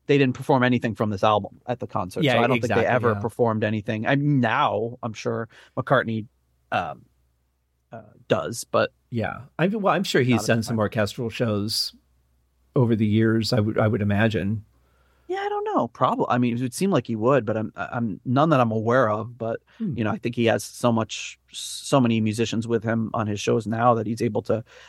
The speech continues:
Speaker 1: recreate a lot of this.
Speaker 2: Yeah, that's true. He does have a pretty big band. Uh, yeah, definitely a,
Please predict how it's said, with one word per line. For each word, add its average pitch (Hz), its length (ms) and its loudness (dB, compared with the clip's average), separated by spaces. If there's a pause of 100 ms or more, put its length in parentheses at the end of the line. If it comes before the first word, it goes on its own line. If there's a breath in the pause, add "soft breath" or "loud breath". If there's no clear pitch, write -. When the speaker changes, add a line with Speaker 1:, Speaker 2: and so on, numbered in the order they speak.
Speaker 1:
recreate 120 480 4
a 110 60 4
lot 107 200 2
of 113 60 -2
this. 104 240 -6 (540)
Speaker 2:
Yeah, 113 220 0
that's 101 240 -2
true. 107 260 -2
He 110 120 0
does 113 220 4
have 104 140 2
a 101 80 0
pretty 104 240 -4
big 98 220 -2
band. 101 400 0 (560 soft breath)
Uh, 117 440 2
yeah, 123 220 2
definitely 127 540 2
a, 113 260 2